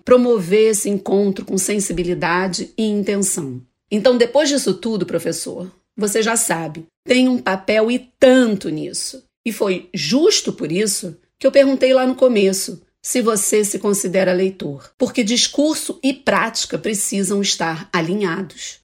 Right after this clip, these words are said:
Insisto no ponto de que a leitura precisa ser considerada e vivida como um valor na escola e fora dela, para que o aluno se sinta instigado a tomar parte disso.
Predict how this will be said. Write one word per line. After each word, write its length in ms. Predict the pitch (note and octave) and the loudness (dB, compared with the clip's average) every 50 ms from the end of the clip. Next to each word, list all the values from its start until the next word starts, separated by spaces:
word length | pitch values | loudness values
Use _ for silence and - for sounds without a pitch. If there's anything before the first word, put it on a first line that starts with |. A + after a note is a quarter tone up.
| _ - | _ 0
Insisto 460 | B3+ C4 B3+ - D4+ D#4 D4 - C4+ | 0 2 2 2 0 0 0 0 0
no 120 | A#3+ A3+ G3 | 0 0 -2
ponto 460 | - - A3+ A#3 B3+ B3 G#3+ - G3 | -2 -2 -2 0 0 -2 -2 -4 -4
de 100 | - G#3 | -4 -2
que 80 | - | -2
a 40 | A3 | 0
leitura 420 | G#3 G#3+ G3+ G3 - A3 A3+ A3+ A3 | 0 0 0 -2 -2 -2 -2 -2 -2
precisa 500 | - A#3 A3+ G3+ - B3+ A#3 G#3 G#3+ G#3+ | -2 -4 -4 -2 -2 -2 -2 0 -2 -2
ser 160 | G#3 A3 G3+ | -2 -4 -4
considerada 720 | - G#3+ G3+ G3 - G3 F#3 G3 F#3+ F3 F3+ F3 F3+ E3 | -2 -2 -2 -2 -2 -2 0 0 0 2 2 0 0 -2
e 60 | F#3 | -2
vivida 720 | E3+ E3 G#3 G#3 E3+ D#3+ F3 G#3+ A#3 B3 G#3+ - F3+ E3 E3 | -2 -2 -4 -4 -4 -4 -4 -4 -2 -2 0 0 -2 -2 -2
como 280 | - - A3 A3 A3 | -2 -2 -2 -2 0
um 40 | A3 | -2
valor 640 | G#3 G3+ A3 A3+ A3+ G3+ G3 G3 G3+ A3 A#3 A#3+ A3+ | -2 -4 -2 -2 0 0 2 2 4 4 2 2 0
na 120 | G#3+ F#3 F3+ | 0 0 0
escola 720 | F3 - - - - - F#3 F3+ F#3 F#3+ G3 G3+ G#3+ - - | -2 -2 -6 -4 0 2 4 4 4 4 2 0 -2 -6 -6
e 120 | - A3 | -8 -6
fora 280 | G#3 - - G#3+ G#3+ A3 | -4 -4 -4 -2 -2 -2
dela, 540 | G3+ F#3 F3+ F#3+ G3 G3 F3+ D3+ D#3 E3+ F3 _ _ _ _ _ _ | 0 2 2 2 2 0 0 -2 -4 -8 -10 _ _ _ _ _ _
para 140 | - A#3+ B3 | -4 -4 -4
que 100 | B3 - | 0 2
o 100 | B3+ B3 | 2 2
aluno 540 | A3 G#3 G3 F3+ F#3+ G3+ A#3 B3+ B3+ A3+ F#3 | 2 2 2 2 2 2 2 0 0 0 0
se 180 | F3+ - - | -2 -2 -4
sinta 360 | G#3+ - - A3 A3+ G#3 G#3+ A#3 | -4 -4 -4 -4 -4 -4 -4 -2
instigado 720 | A3+ - - - B3+ G3 E3+ F#3+ F#3 G#3+ A3+ A3 G3 F#3+ | -2 -2 -2 -2 -4 -2 0 0 2 2 0 0 0 -2
a 20 | |
tomar 320 | F#3+ - F3 E3+ E3 D#3+ | 0 0 0 0 -2 -4
parte 320 | - - F#3 E3+ - - - | -6 -8 -10 -8 -8 -10 -10
disso. 540 | - - D3+ - - - - - - - | -10 -12 -14 -14 -14 -14 -14 -14 -16 -18